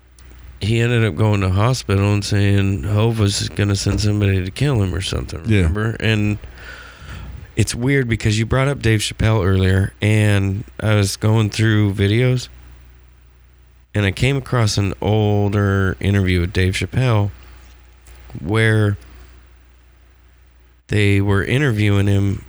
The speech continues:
Speaker 1: about his ven-, his experience from D C to Hollywood.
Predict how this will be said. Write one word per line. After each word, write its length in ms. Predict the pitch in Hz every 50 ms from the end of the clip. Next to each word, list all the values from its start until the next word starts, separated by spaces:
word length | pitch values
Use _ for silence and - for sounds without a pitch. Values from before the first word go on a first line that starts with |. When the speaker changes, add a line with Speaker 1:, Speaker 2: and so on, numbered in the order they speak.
| -
Speaker 1:
about 400 | - 95 95 95 90 90 - -
his 480 | - 101 104 104 101 101 98 95 101 101
ven-, 360 | - - 95 98 98 95 - -
his 460 | - 92 92 92 92 92 92 95 98 - - -
experience 600 | - 98 - - - - 123 120 110 104 98 - -
from 460 | - - 90 92 92 92 95 101 98 - - - - -
D 160 | - 101 98 92
C 240 | - - 101 98
to 80 | 92 87
Hollywood. 540 | 90 107 127 147 143 110 92 90 87 76